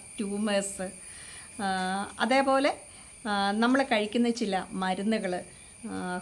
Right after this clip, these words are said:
ഹോർമോൺ വ്യതിയാനങ്ങൾ, ഇത്തരത്തിലുള്ള സാഹചര്യങ്ങളിലും സ്ത്രീകൾക്ക്, ആ, ക്ലിറ്റോറിസിന് വല്ലാതെ വലിപ്പം വർദ്ധിക്കാറുണ്ട്. പി സി ഒ എസ്, ഗർഭാശയത്തിലെ സിസ്റ്റുകൾ,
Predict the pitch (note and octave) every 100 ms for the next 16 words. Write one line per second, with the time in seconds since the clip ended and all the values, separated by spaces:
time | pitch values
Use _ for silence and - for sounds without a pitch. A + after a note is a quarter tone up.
0 | - A#3 B3 C4+ C4+ A#3 F#3+ F3+ G#3+ A3
1 | F#3 F3+ F3+ - - - - B3 - D#4+
2 | D4 C#4+ C#4+ - - G3+ G3 B3 C4+ A3+
3 | G3 F3+ F3 F#3+ - - G3 G3 F#3+ A#3
4 | C4+ - - - - - - - F#3 F#3
5 | F#3 F#3+ F#3+ B3+ C4+ D4 B3 G3 G3+ F#3+
6 | - G3 F#3+ G3+ G#3 F#3 G3 F#3 F3+ -
7 | - - B3+ - - F#3+ - F#3+ F#3+ F#3
8 | F#3 F#3 - - - - - - - -
9 | - - - C4 B3+ C4 C4+ B3+ G#3 G#3
10 | G3+ - A3 - - - A3+ A3 B3+ A#3+
11 | A#3+ A3 A#3 G#3+ G#3 G3 - - G#3+ A3